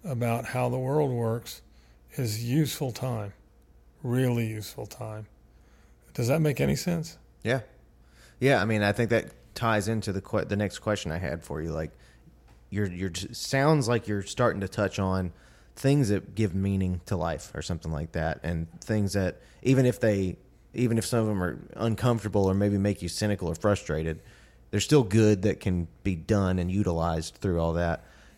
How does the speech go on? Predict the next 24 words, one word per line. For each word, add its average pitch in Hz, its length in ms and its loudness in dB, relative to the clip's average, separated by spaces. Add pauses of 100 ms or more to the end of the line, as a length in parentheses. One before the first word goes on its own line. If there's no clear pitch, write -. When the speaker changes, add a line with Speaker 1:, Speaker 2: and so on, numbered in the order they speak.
(220)
Speaker 2:
And 98 100 0
I 95 60 2
think, 107 280 -2
yeah, 107 240 4
th-, 85 140 -6
so 123 100 -2
the 107 80 -2
question 123 340 2
that 95 80 0
came 101 200 0
to 95 60 0
mind 101 280 2
as 92 160 2
you 95 80 0
were 92 160 -2 (220)
walking 98 320 2
through 113 160 -4
some 95 160 -4
of 90 80 -2
that 87 180 0
is, 92 160 -2
like, 87 300 2 (1500)
uh, 85 360 2
f-, - 240 -16